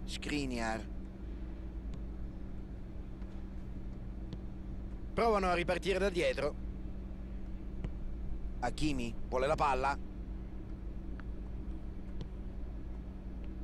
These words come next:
De Vrij legge bene l'azione, blocca il pallone. Brozovic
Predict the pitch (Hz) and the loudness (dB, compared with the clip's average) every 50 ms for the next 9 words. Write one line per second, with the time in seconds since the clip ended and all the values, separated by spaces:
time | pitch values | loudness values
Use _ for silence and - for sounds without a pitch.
0 | - - - 120 120 135 147 156 151 143 135 123 113 107 104 101 95 - 120 151 | -2 0 0 0 2 4 6 6 8 8 6 6 6 4 2 0 -2 0 2 2
1 | 170 - - 180 175 180 185 180 175 175 185 175 - - 165 170 165 165 156 147 | 2 4 4 4 6 6 6 6 6 4 4 4 4 6 6 6 6 6 6 4
2 | 131 131 208 220 226 196 185 170 160 147 131 117 104 101 - - - - - - | 6 6 6 6 6 4 2 2 2 2 2 2 0 0 -2 -4 -6 -6 -6 -6
3 | - - - - - - - - - - - - - - - - - - - - | -6 -6 -6 -4 -4 -4 -4 -4 -4 -4 -4 -4 -4 -4 -4 -4 -2 -2 -2 -2
4 | - - - - - - 147 175 175 165 - 147 139 143 - - - - - - | -2 -4 -4 -2 0 4 6 6 6 6 6 4 2 2 0 0 0 0 -2 -2